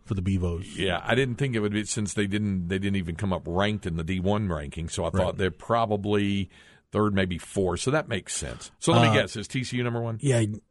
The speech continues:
Speaker 1: uh, the ni-, the nine coaches in the league vote on this thing. T C U first. They had five first place votes. Oklahoma State second, four first place votes,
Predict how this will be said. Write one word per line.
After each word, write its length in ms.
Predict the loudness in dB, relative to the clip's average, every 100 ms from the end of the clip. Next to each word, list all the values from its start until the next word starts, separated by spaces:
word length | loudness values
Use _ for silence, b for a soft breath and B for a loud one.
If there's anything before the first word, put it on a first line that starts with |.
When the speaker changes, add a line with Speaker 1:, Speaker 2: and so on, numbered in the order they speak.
| -4
Speaker 1:
uh, 280 | 4 6 6
the 100 | 4
ni-, 240 | 4 4 4
the 160 | 4
nine 300 | 6 6 4
coaches 380 | 6 4 4 2
in 80 | 4
the 80 | 6
league 400 | 6 4 0 0
vote 340 | 4 4 4 2
on 160 | 4
this 180 | 4 2
thing. 300 | 0 2 2
T 240 | 0 0
C 160 | 2 4
U 180 | 4 4
first. 540 | 4 4 4 2 0
They 100 | 2
had 160 | 2 2
five 320 | 2 4 4
first 300 | 4 2 2
place 240 | 0 0
votes. 280 | 2 2 2
Oklahoma 380 | 0 2 2 2
State 300 | 2 0 0
second, 460 | 0 0 2 -4 -4
four 280 | -4 0 0
first 280 | 2 -2 0
place 240 | -2 0
votes, 300 | -2 -2